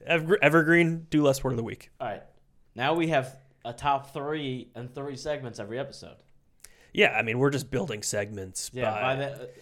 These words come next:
Speaker 1: we're
Speaker 2: in the
Speaker 1: writing this as we go.
Speaker 2: Yeah, we are even, we,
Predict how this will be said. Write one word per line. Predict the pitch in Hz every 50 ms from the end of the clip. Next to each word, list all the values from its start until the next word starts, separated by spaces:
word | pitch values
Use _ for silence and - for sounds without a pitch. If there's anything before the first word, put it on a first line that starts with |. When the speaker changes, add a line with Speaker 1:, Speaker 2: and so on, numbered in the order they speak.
| - - 165
Speaker 1:
we're | 151 233
Speaker 2:
in | 208
the | 175
Speaker 1:
writing | 180 202 226 226 208 190 175
this | 175 160 - -
as | 151 160 170 175 160
we | 147 151 151
go. | 135 147 165 170 - - - - _ _ _ _ _
Speaker 2:
Yeah, | - 151 160
we | 147 - 160 190
are | 220 233 233
even, | 240 220 202 170 143 135 131 - 135
we, | 135 139 143 143